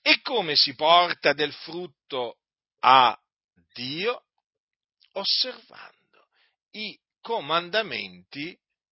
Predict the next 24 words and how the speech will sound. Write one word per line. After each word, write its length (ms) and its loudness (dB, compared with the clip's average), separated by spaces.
di 560 -10
Dio. 520 -20
Naturalmente, 1300 0
non 460 -4
tutti 680 -16
portano 800 -6
la 160 2
stessa 760 6
quantità 680 0
di 140 -4
frutto, 420 -12
non 220 -12
tutti 320 -14
i 40 -14
credenti, 920 4
eh, 220 -16
pur 200 -10
essendo 500 2
stati 640 4
affrancati 920 0
dal 240 0
peccato 960 0
mediante 1080 0
l'Evangelo, 1080 -14